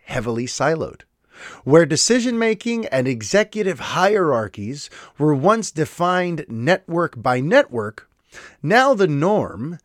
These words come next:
is centralized groups to steer development and production for a myriad of potential outlets. Disney, Warner Media, and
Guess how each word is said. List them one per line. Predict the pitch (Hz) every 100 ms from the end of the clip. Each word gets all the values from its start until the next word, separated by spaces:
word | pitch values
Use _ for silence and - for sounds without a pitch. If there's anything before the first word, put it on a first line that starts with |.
| _ -
is | 156 135
centralized | - - 196 226 - 233 208 180 180 180 165 -
groups | 120 127 - - - - - _ -
to | 156
steer | 123 - - 170 196
development | 180 165 127 127 120 131 127 - -
and | 110 104
production | - 113 151 - - 87 85 - _
for | - 123
a | 127
myriad | 123 123 165 190 127 92
of | 80 90
potential | 101 - 90 101 127
outlets. | 185 - - - - _ _ - - -
Disney, | 120 151 143 190 240 185 -
Warner | - 104 139 185 220
Media, | 175 117 98 95 117 -
and | 110